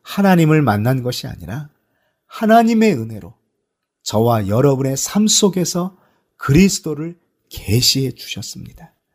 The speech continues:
다시 한번 말씀드리지만 은혜라는 헬라어 단어 카리스는 받을 자격이 없는 인간에게 하나님이 값없이 주시는 선물이라는 뜻입니다.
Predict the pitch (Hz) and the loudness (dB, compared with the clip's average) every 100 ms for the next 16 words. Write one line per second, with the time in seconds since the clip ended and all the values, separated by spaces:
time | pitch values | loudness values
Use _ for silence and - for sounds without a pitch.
0 | - 139 - 220 226 214 127 - 139 120 | -6 -2 2 4 4 2 -2 -6 -10 -12
1 | 107 120 160 104 _ _ _ _ _ _ | -12 -8 -8 -8 _ _ _ _ _ _
2 | _ _ _ _ _ 185 180 226 214 170 | _ _ _ _ _ 4 4 4 2 -2
3 | 110 92 _ _ - - 160 151 127 123 | -6 -12 _ _ -10 -4 2 4 4 2
4 | - 90 104 - - - 220 - 85 - | -2 -4 -4 -6 -4 2 2 0 -6 -12
5 | _ _ _ _ _ _ _ - - 113 | _ _ _ _ _ _ _ -14 -8 0
6 | 151 147 143 - 101 123 110 117 - 101 | 2 2 0 -4 0 2 2 2 0 -2
7 | 98 95 101 135 151 _ _ - 139 185 | -2 -2 -2 -4 -6 _ _ 2 4 4
8 | 180 139 - - - _ _ _ _ _ | 2 -4 -8 -16 -20 _ _ _ _ _
9 | _ - 170 151 139 127 127 - - 143 | _ -2 4 4 4 -2 -8 -12 -4 2
10 | 214 - 202 - 113 120 123 175 _ _ | 2 0 -6 -6 -6 -4 -4 -6 _ _
11 | _ - - - 196 196 208 190 143 131 | _ -8 -6 0 4 6 6 2 0 0
12 | 117 - - - - - 180 | -2 -2 -2 -2 -2 -2 -4